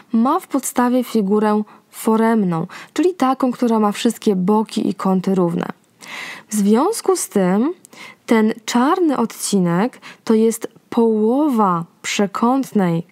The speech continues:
kwadratu. Przekątna kwadratu to jest wzór a pierwiastka z dwóch.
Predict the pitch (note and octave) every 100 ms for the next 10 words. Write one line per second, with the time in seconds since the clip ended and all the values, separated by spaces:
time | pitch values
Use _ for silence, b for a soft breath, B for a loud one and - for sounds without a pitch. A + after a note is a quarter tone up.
0 | - - - A3 C4+ B3+ F#3+ E3 - E3
1 | D#3+ F#3+ D#4 - _ - B B B B
2 | - A3 - C4+ G4+ C4 A#3 - G3+ G#3+
3 | B3+ A#3+ G3+ G#3 G3+ G3 G3 G#3+ G#3 F#3+
4 | - _ - A#3 B3 - G#3 F#3 G3+ G3+
5 | G3 - F3+ E3 E3 G3 D4 A#4 -